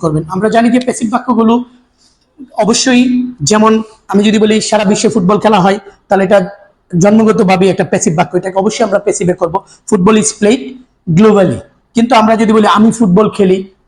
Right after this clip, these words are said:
এই বাক্যটাকে আমরা প্যাসিভের চেয়ে আমরা যদি just বলি I play football, এটাই সুন্দর। Football is played by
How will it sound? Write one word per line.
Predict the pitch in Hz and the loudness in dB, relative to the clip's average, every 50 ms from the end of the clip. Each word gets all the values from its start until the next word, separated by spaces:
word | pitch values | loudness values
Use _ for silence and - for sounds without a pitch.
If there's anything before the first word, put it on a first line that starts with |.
| _ - | _ -2
এই | 220 226 | -2 0
বাক্যটাকে | 190 220 - - 233 196 202 190 | 0 0 0 0 -2 -2 0 0
আমরা | 202 190 202 190 | 0 -2 -4 -4
প্যাসিভের | - 220 208 - 240 185 185 208 208 - - | -4 -4 -4 -2 0 2 2 2 0 0 0
চেয়ে | 208 202 190 | 0 0 2
আমরা | 190 202 196 | 2 0 0
যদি | 185 190 185 185 | 0 0 0 2
just | 165 208 202 - 196 | 2 0 0 0 -2
বলি | 196 196 | 0 0
I | 196 196 190 196 | 0 0 0 0
play | 202 190 180 185 | -2 -2 -2 -2
football, | 202 170 160 185 180 175 | -4 -4 0 0 0 0
এটাই | 180 185 175 - - | 0 -2 -4 -2 -4
সুন্দর। | 185 170 151 208 - - _ _ _ _ _ - | -6 -2 -2 -2 -4 -4 _ _ _ _ _ -6
Football | - 226 190 240 247 240 226 | -2 0 0 2 2 0 0
is | - - | -2 -2
played | - 214 208 175 165 | 0 0 0 2 2
by | 202 202 | 2 2